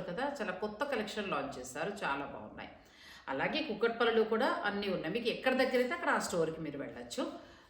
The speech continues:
నేను రెండు స్టోర్లకి సంబంధించిన Insta పేజ్, అలాగే లొకేషన్స్ అన్నీ కూడా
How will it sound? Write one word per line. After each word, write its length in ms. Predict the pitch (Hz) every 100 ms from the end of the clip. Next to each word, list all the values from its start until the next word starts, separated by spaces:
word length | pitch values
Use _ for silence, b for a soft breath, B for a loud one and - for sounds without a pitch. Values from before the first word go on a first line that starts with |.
| -
నేను 540 | 226 247 226 226 220
రెండు 320 | 220 226 277
స్టోర్లకి 540 | 349 - 302 285 294 285
సంబంధించిన 920 | 262 220 220 220 220 214 220 214 208 175
Insta 320 | 180 - 208
పేజ్, 340 | 190 202 202 - -
అలాగే 760 | 165 160 165 160 165 160 165 - -
లొకేషన్స్ 800 | 160 160 208 214 214 220 220 -
అన్నీ 240 | 160 156 165
కూడా 260 | 170 277